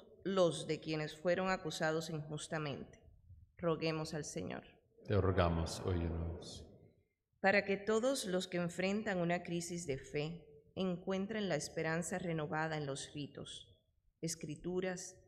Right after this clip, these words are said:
Speaker 1: y oraciones de Semana Santa. Roguemos al Señor.
Speaker 2: Te rogamos, óyenos.
Speaker 1: Para que las personas que se encuentran cerca de la muerte tomen la cruz de Jesús y sean levantadas en gloria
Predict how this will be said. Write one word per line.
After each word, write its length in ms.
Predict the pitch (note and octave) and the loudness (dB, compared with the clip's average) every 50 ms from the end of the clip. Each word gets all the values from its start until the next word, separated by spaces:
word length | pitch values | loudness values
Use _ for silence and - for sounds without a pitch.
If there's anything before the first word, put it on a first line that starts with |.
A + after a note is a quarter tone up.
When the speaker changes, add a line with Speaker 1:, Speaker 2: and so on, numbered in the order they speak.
| _ _ _ _ _ _ _ _ - | _ _ _ _ _ _ _ _ 0
Speaker 1:
y 120 | G3 F#3+ | 2 4
oraciones 720 | E3+ D#3+ D#3 - - - D#3+ D3 C#3+ D3 D3 D3 D3 C#3+ - | 4 4 2 0 -2 -2 -2 0 0 0 0 0 -2 -2 -4
de 100 | - D3 | -4 -4
Semana 420 | - - C#3+ C#3 C3+ C3+ C3+ C#3 | -4 -4 -2 -2 0 0 0 -2
Santa. 680 | C#3+ - - D3+ C#3 C3 C#3 - - - E3+ D#3+ - - - _ _ - - - - - - - _ _ - - _ - | -4 -4 -4 -4 -4 -4 -6 -8 -8 -10 -10 -12 -12 -16 -20 _ _ -20 -20 -20 -20 -20 -20 -20 _ _ -20 -20 _ -6
Roguemos 580 | - F3 F3+ D#3 E3 D#3+ D3 C#3 B2+ C#3+ - - | 0 0 2 2 2 0 0 0 -2 -4 -6 -6
al 120 | - D3+ | -8 -8
Señor. 400 | - - D#3 D3 C#3+ - G#2+ - - - - - - - - - | -8 -8 -8 -6 -6 -8 -8 -10 -14 -18 -20 -20 -20 -20 -4 2
Speaker 2:
Te 140 | - A#2+ A2 | 6 6 8
rogamos, 680 | G2+ G#2 G2 G2 F#2 F2 E2 E2 E2 D#2+ - - - - G#2 | 8 6 6 6 6 6 6 4 2 0 -2 -4 -2 0 0
óyenos. 840 | F#2+ F2+ F2 E2+ D#2+ D#2+ D#2+ D2+ D2 C#2+ - - - - - - - - - _ _ _ _ _ _ _ _ _ _ _ _ _ _ _ _ - | 2 2 2 2 0 0 -2 -4 -4 -8 -10 -10 -10 -10 -12 -12 -16 -20 -20 _ _ _ _ _ _ _ _ _ _ _ _ _ _ _ _ 4
Speaker 1:
Para 220 | G3+ F#3+ F#3 F3+ | 6 8 8 8
que 120 | F#3 F#3+ F#3 | 6 4 4
las 180 | F#3 F3+ F3+ | 4 4 2
personas 680 | - - - C4+ C4 - - F#3+ F#3+ F#3+ G3 G#3+ G#3+ - | 2 0 2 2 2 0 0 2 2 2 2 0 -2 -2
que 100 | - E3+ | -4 -4
se 140 | D#3+ - F3 | -2 0 0
encuentran 640 | D#3+ D#3 D3+ - F3 F3+ F3+ F3 - F3+ F3 F3 E3+ | -2 -2 -2 0 0 0 0 0 0 0 0 0 0
cerca 440 | F3 - - F3+ F#3+ G3 - G3+ F3 | -2 0 0 0 0 0 -2 -2 0
de 100 | E3 D3+ | 0 0
la 120 | D3 C#3 | 2 0
muerte 600 | C#3+ C#3+ D3 D#3 E3 E3+ E3+ - - F3 F3+ F#3 - - - - - - _ _ _ _ _ _ _ | 0 0 0 0 0 0 -2 -2 -4 -6 -6 -8 -10 -16 -20 -20 -20 -20 _ _ _ _ _ _ _
tomen 320 | - A#3 A#3 B3 C4 C4 | 0 2 2 4 4 4
la 180 | A#3+ A3 - - | 4 2 2 0
cruz 340 | - F3+ F#3+ G3 F#3+ - - | 0 0 0 0 0 -2 -2
de 100 | E3+ D#3+ | -2 -4
Jesús 720 | D3+ D#3 D3 - - D#3 C#3+ D3 - - - - - _ - | -2 -4 -8 -8 -6 -6 -6 -6 -8 -10 -14 -16 -20 _ -8
y 80 | - F#3 | -8 -6
sean 300 | - - F3+ E3 E3 E3+ | -4 0 2 2 4 4
levantadas 760 | F3 F3 F3 E3 D#3+ D3 - - D#3+ D#3+ E3 F3 F3 E3+ - - | 4 4 4 2 2 0 0 2 2 4 4 2 0 -2 -4 -6
en 220 | - E3+ D#3 D3 C#3+ | -4 -4 -2 -2 -2
gloria 540 | D3 D#3 E3 F3 F#3 F#3 F#3 F#3+ F#3 F#3+ | -2 -2 0 0 -2 -2 -2 -4 -4 -6